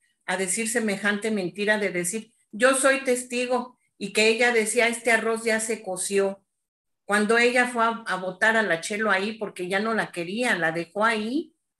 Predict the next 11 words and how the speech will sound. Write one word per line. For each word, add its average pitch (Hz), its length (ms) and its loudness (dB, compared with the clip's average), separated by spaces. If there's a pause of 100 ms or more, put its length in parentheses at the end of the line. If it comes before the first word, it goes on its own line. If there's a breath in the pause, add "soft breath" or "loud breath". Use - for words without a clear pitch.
(300)
Ahí 208 180 2
andaba 254 320 4
llorando 240 440 0
la 208 200 0
Chelo 240 340 0
y 190 180 -2
hablando 214 480 0
de 208 120 -2
ella 226 240 0
y 214 160 -2
diciendo, 220 680 -4